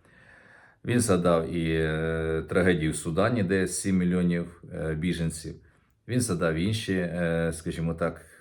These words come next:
ну, загалом згадав інші конфлікти, в яких гинуть люди, щодня гинуть люди. Ну, тобто планета Земля пере-, переживає зараз такий от період, коли людство буквально майже сходить з розуму. Е, ну, але це ще не все, тому що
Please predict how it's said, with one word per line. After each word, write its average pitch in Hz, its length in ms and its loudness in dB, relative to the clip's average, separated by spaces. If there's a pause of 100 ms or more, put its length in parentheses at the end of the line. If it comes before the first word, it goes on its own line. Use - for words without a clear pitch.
(320)
ну, 98 160 -2
загалом 110 440 4
згадав 87 380 2
інші 98 260 0
конфлікти, 87 460 -4
в - 20 -2
яких 82 300 -2
гинуть 85 300 0
люди, 78 200 -6
щодня 85 340 -6
гинуть 80 360 -6
люди. - 200 -12 (500)
Ну, - 200 -4
тобто 98 240 0
планета 104 460 2
Земля 90 320 2
пере-, 87 220 0
переживає 85 600 0
зараз 92 300 -2
такий 76 280 -4
от 90 160 -4
період, 92 420 0
коли 92 420 0
людство 87 380 -2
буквально 87 480 0
майже 80 280 -2
сходить 82 360 -2
з 80 40 -2
розуму. - 400 -6 (1080)
Е, 73 380 -6
ну, 107 180 2
але 110 420 4
це 104 240 2
ще 98 180 0
не 87 120 6
все, 120 240 2
тому 95 240 2
що 80 400 -2